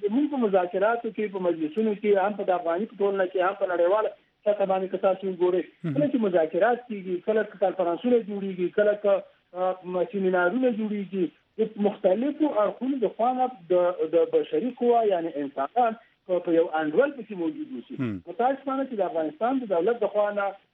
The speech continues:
Speaker 1: دوی ونه توانېدل چې یو وړوکی هیئت، پنځوس نفر، علاقل سل نفر پورې یو لیست ترتیب کړي او هغه دې د افغانستان د خلکو نمایندګي وکولی شي.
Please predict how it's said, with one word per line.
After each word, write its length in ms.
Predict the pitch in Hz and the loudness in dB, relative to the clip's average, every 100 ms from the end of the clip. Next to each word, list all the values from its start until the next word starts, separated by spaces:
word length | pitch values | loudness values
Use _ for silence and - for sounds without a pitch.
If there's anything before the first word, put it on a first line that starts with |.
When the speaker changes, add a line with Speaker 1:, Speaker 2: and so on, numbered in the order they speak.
| _ | _
Speaker 1:
دوی 100 | 220 | 0
ونه 340 | 233 170 160 240 | 2 2 2 0
توانېدل 640 | 285 254 196 165 156 165 - | 2 2 0 -2 -6 -8 -6
چې 180 | 185 185 _ _ - | -6 -6 _ _ 0
یو 180 | 185 190 185 | 2 4 2
وړوکی 460 | 185 190 262 262 262 226 240 | 2 2 0 0 2 2 0
هیئت، 460 | 214 196 202 196 - _ _ | 0 0 0 0 -4 _ _
پنځوس 420 | 196 185 170 240 233 | -4 -2 0 0 0
نفر، 480 | 220 196 208 190 185 | -2 0 2 2 0
علاقل 600 | 175 143 170 247 - 226 190 - | -2 -2 0 0 -2 -8 -8 -8
سل 140 | 226 | -6
نفر 340 | 214 190 196 190 | -4 -2 0 -2
پورې 240 | 185 185 | -2 -2
یو 180 | 170 156 | 2 2
لیست 280 | 131 220 - | 0 -2 0
ترتیب 340 | 233 226 226 196 | -2 -2 -8 -8
کړي 140 | 214 180 - _ | -6 -6 -8 _
او 140 | 165 160 | 2 2
هغه 140 | 160 | 2
دې 80 | 214 | 0
د 80 | 208 | 0
افغانستان 540 | 180 151 147 - 208 | 0 0 -4 -2 -4
د 80 | 226 | -2
خلکو 320 | - 202 233 | -2 -2 0
نمایندګي 520 | 196 156 139 123 113 202 | -2 0 0 -2 -2 0
وکولی 480 | 262 240 220 202 | 2 2 2 0
شي. 160 | 180 | -2